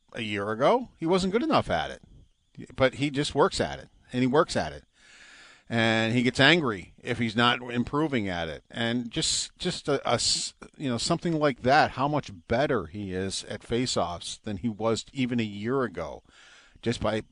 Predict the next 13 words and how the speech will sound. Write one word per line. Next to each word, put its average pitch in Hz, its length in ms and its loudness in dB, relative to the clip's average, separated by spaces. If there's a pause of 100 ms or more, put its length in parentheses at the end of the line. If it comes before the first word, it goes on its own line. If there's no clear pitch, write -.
(140)
putting 135 220 2
his 113 140 2
mind 120 400 2
to 104 140 -2
it 104 80 -4
that 104 160 -4
I'm 123 240 4
going 117 180 2
to 113 60 0
get 110 160 -2
better 113 300 4
at 87 100 -10
that 82 300 -6